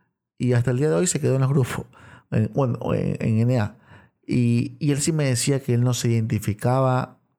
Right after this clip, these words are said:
eh, o, o no sentía con quién podía hablar en la iglesia de, de, por ejemplo, el deseo de consumir,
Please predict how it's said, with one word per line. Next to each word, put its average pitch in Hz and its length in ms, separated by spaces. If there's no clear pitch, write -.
eh, 104 960
o, 120 80
o - 120
no 123 60
sentía 123 300
con 117 180
quién 120 160
podía 120 280
hablar 113 500
en - 120
la 113 40
iglesia 110 540
de, 113 1040
de, 107 360
por 107 160
ejemplo, 113 320
el 104 100
deseo 101 300
de 107 100
consumir, 107 920